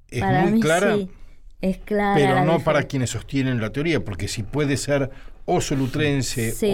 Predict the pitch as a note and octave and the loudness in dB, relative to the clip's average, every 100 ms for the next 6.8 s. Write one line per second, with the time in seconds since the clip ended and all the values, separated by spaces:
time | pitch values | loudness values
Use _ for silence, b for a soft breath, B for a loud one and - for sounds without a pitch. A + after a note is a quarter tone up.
0 | F#3+ - - C#3 C#3+ C3+ B2+ - A#2 A#2+ | 2 -2 -2 2 2 2 0 -4 -4 -2
1 | A2 - A2 C3+ D3+ F3+ F#3 F3+ B B | -2 -4 -2 0 0 0 0 -4 B B
2 | B - G#2+ A#2 C#3+ - C#3 C3+ A#2 D3 | B -10 -2 0 0 0 0 0 2 2
3 | F#3+ C3 G2 - G2+ F#2+ - - G2 - | 2 2 -2 -4 -6 -6 -8 -6 -6 -8
4 | - G#2 F#2+ - G3+ G3 F3 E3+ - G3 | -8 -8 -8 -6 -2 0 0 -2 -2 -2
5 | F#3+ F#3+ G3+ - C4 C#4+ C#4 D4 C4 A#3+ | 0 0 0 -2 0 2 2 0 2 0
6 | A3 A#3+ B3 G#3 F#3 G3 A3 | 0 2 2 0 -2 0 0